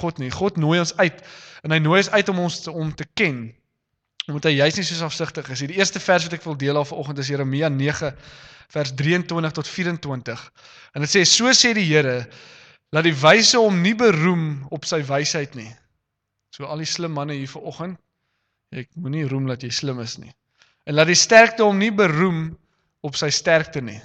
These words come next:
Ek weet Alwyn kan bench press. Hoeveel bench press jy? Honderd en twaalf. Nul. Okay, hy kon altyd gebench press het. Nou nie meer nie. Okay, so hy kan nou nie meer roem in sy sterkte nie. Maar laat die sterkte nie roem in sy sterkte nie. Laat die ryke hom nie beroem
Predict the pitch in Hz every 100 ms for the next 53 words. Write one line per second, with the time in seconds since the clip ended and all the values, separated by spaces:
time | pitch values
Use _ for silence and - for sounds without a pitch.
0 | - _ - 131 143 160 151 151 147 135
1 | 139 127 123 139 - 147 135 - - -
2 | - _ - 135 165 147 147 143 160 151
3 | 156 196 156 131 139 143 139 175 139 117
4 | - _ _ _ _ _ _ - 156 170
5 | 117 - - _ _ _ _ - 135 143
6 | 147 143 - 202 196 165 170 156 151 131
7 | 135 - 139 131 - 160 - - - -
8 | - - - _ 240 170 175 160 143 123
9 | 123 139 147 147 143 180 185 196 196 156
10 | 151 160 160 143 156 139 135 131 139 151
11 | 160 202 196 190 196 190 170 170 175 156
12 | 190 185 - 160 139 - - - - 156
13 | 165 170 147 170 220 240 208 196 202 214
14 | 180 170 180 151